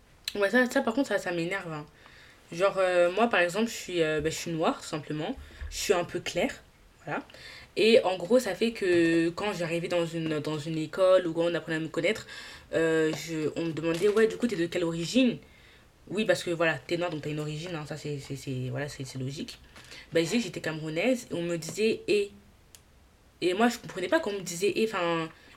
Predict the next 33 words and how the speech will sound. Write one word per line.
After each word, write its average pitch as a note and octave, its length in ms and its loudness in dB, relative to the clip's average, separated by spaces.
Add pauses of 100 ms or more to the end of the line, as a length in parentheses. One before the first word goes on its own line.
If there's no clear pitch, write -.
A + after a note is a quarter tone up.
et G#3 120 -2
quoi ? G#3+ 360 2 (260)
Bah, D3+ 120 2
y D#3 60 6
a D3 40 2
pas D#3 140 0
de « E3 100 0 (100)
Et », B3 100 4
je A#3+ 100 -6
suis E3 80 -8
camerounaise, D#3+ 460 -4
ça - 80 -14
s'arrête D3 180 -6
par C#3+ 160 -4
là G#3 120 -6
en D#3+ 60 -8
fait. - 320 -12 (160)
Je - 60 -18
suis D#3+ 100 -8
juste, G3+ 240 -8
euh, E3+ 80 2 (240)
noire. G3+ 380 -6 (380)
Mes D#3 100 -2
deux E3+ 100 -6
parents F3 200 -2
sont F3 120 -8
camerounais, D#3+ 400 -6
puis - 160 -18
bah, D3 100 -4
ça, G3 140 -6
ça - 80 -16
s'arrête C#3 260 -8
là. F3+ 140 -10